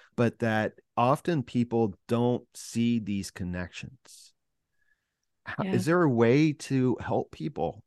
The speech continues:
Speaker 1: make these connections and start in this healing process?
Speaker 2: So I think there's two, three things,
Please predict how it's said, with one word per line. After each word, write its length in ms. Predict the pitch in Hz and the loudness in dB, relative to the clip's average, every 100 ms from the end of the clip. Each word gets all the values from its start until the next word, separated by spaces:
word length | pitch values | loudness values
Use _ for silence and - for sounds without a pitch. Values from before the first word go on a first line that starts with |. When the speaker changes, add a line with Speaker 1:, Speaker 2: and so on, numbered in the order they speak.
| _ - | _ -4
Speaker 1:
make 360 | 104 117 151 | 0 2 0
these 240 | 202 170 - | -2 -4 -6
connections 640 | 104 87 80 - 87 - | -8 -6 -8 -10 -14 -10
and 120 | 92 | -10
start 720 | - - - 98 127 113 - - | -10 -14 -2 2 4 2 -2 -6
in 140 | 101 | -4
this 140 | 98 90 | -4 -4
healing 400 | - 101 98 82 | -2 0 0 -2
process? 680 | 80 151 - - - - _ _ _ _ _ _ _ _ _ _ _ _ - | -6 -6 -8 -12 -12 -20 _ _ _ _ _ _ _ _ _ _ _ _ -8
Speaker 2:
So 160 | - 294 | 0 2
I 100 | 294 | 2
think 200 | 359 392 | 0 2
there's 240 | 339 277 | 2 0
two, 200 | - 277 | 0 2
three 280 | 277 285 277 | 2 2 2
things, 400 | 254 202 196 190 | 0 -2 -2 -4